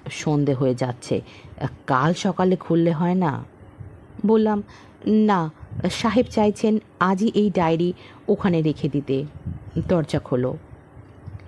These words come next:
হ্যারিকেন নিয়ে ভেতরে ঢুকে দরজা ভেজিয়ে দিয়ে টেবিলের কাছে এসে চারপাশে তাকালাম।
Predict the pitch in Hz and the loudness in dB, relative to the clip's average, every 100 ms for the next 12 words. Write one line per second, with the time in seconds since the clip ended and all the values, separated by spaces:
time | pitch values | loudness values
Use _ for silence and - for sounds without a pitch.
0 | - - - - - - - 226 208 226 | -20 -20 -20 -20 -20 -10 0 2 2 2
1 | 208 185 190 202 175 175 175 175 160 180 | 2 2 2 0 0 0 2 0 0 -4
2 | - 175 175 - - - 196 190 180 - | 0 0 0 -6 -20 -6 0 2 0 0
3 | 190 160 185 160 185 185 156 160 196 - | -2 2 0 2 2 2 2 0 0 0
4 | 180 160 160 160 160 156 - 165 156 - | 2 2 0 0 -2 -2 -2 0 0 0
5 | 160 160 - - - - - 202 175 180 | 0 -2 -6 -20 -20 -18 -4 0 2 0
6 | - 156 - 160 143 135 135 131 131 135 | 0 -4 -2 -4 -4 -4 -4 -2 -4 -6
7 | 147 | -8